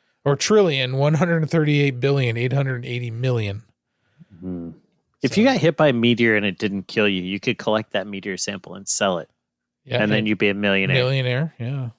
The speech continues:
Speaker 1: Not a billionaire, though. That's
Speaker 2: Maybe a
Speaker 1: unfortunate.
Speaker 2: ten thousandaire.
Speaker 1: So, uh, of all the draws since nineteen ninety-six in lottery, here are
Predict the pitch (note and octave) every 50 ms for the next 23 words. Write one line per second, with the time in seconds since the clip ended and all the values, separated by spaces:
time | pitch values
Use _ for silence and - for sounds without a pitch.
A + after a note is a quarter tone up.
0 | _ - C#3 D#3+ F3 E3 D3 D3 D3+ D3+ C#3+ C3 B2 A#2 A2 G#2+ G#2 G#2 G#2+ G#2+
1 | G#2 G#2 G2+ G#2+ A#2 G2 - - A#2 B2+ C#3+ B2+ A#2+ A2+ - - - G#2+ F#2 -
2 | G2+ F#2+ F2+ G2 F#2+ F#2 G2 G2 - _ _ _ _ _ _ _ _ _ _ _
3 | - - - G3 F#3+ F#3 - - - F3 D#3+ D#3 D#3 - - E3+ D3+ - - -
4 | F#3 G3+ A3+ B3 B3 A#3 B3 G#3+ E3 D3 C#3+ E3 F3+ E3+ D3 B2+ A#2+ A2+ A2+ B2
5 | D#3 F3 - - - - - - - D3 C3+ - - C#3 C#3 D3+ E3+ D#3 - F3
6 | E3 D3+ D3+ D3 C#3+ C#3 C3 A#2 - - D3 C3+ - - C#3 B2 A#2+ B2 C3+ C#3
7 | C3 A#2 A2+ A2 A2 G2+ - - G3+ A3 A3 G#3 F3 C#3+ B2 A#2+ A2+ G#2+ G#2 A#2
8 | D3+ D#3+